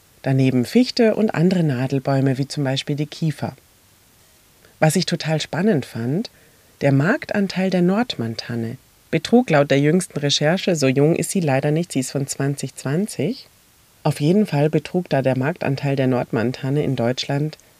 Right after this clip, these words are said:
rund achtzig Prozent. Fünfundachtzig Prozent davon stammten aus Deutschland, fünfzehn Prozent wurden importiert.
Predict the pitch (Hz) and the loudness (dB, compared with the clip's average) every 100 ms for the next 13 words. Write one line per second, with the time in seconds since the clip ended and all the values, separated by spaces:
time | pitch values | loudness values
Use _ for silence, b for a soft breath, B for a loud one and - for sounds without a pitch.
0 | _ - 151 160 - - 175 - - 175 | _ 0 2 2 -4 -6 -6 -8 -10 -10
1 | - - 151 - 110 - - _ _ _ | -8 -6 -4 -4 -4 -6 -18 _ _ _
2 | _ _ _ _ _ _ _ 185 208 240 | _ _ _ _ _ _ _ 4 6 6
3 | 233 208 - 208 - 190 196 190 180 170 | 4 0 -2 -4 -2 -2 0 0 2 0
4 | - 180 202 - - 156 156 147 - 139 | 0 0 -2 -6 -2 2 2 2 -2 -2
5 | - 139 135 - - 117 b b b - | 2 4 2 -2 -8 -10 b b b 2
6 | 165 170 - 175 - 156 - 147 143 147 | 4 4 0 -2 0 -2 0 0 2 2
7 | 143 147 - 139 - 143 113 | 2 -2 -4 -6 -4 -4 -4